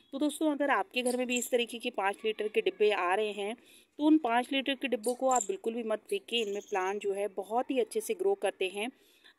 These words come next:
सभी पौधे बहुत ही स्वस्थ रहते हैं और बहुत ही अच्छे से ग्रो भी करते हैं। इनमें देखिए दोस्तों,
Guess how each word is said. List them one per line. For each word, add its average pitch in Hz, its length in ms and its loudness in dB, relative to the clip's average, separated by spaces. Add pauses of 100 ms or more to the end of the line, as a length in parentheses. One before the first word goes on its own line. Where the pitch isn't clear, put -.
सभी 302 200 8
पौधे 254 340 2
बहुत 220 360 -2
ही 247 180 -2
स्वस्थ - 600 0
रहते 240 300 0
हैं 240 220 0 (360)
और 233 100 6
बहुत 240 320 -2
ही 277 60 2
अच्छे 233 240 0
से 240 140 -2
ग्रो 196 200 6
भी 214 160 -2
करते 185 340 -2
हैं। 180 260 -4 (520)
इनमें 294 240 6
देखिए 302 280 4
दोस्तों, 277 440 -2